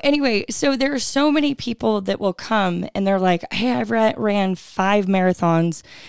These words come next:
and, you know, s-, sit down, talk to them about their finish time and what they've done before. And it, it, it's almost like there's this pre-described, like, "Hey,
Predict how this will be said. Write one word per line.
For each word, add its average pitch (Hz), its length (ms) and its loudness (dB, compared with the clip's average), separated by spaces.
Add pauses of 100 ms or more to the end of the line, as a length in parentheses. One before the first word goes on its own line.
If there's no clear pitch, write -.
(280)
and, 196 640 2
you 196 120 2
know, 180 120 4
s-, 170 180 -2
sit 226 220 0
down, 196 200 2
talk 196 260 0
to - 100 -6
them 180 160 2
about 170 240 -2
their 175 100 -6
finish 160 260 -2
time - 240 -12 (360)
and 175 360 0
what 180 180 2
they've 180 140 2
done 170 180 2
before. - 440 -6 (640)
And 202 480 2 (760)
it, 180 220 -2
it, - 40 -12
it's 175 440 -2
almost 269 520 2
like 233 300 2
there's 202 280 2
this 190 180 2
pre-described, 196 800 0
like, 165 180 2
"Hey, 180 300 2